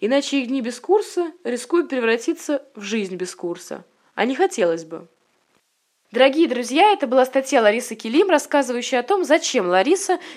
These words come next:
еженедельно выделяет себе дни, холостые дни, дни без курса.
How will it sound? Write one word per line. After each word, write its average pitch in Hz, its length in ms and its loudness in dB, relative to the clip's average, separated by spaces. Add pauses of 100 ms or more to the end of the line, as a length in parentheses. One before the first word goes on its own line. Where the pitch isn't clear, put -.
еженедельно 262 720 0
выделяет 240 560 -2
себе 202 300 -8
дни, 262 420 -2 (380)
холостые 320 580 0
дни, 170 220 -10
дни 240 200 -2
без 285 200 -4
курса. - 520 -12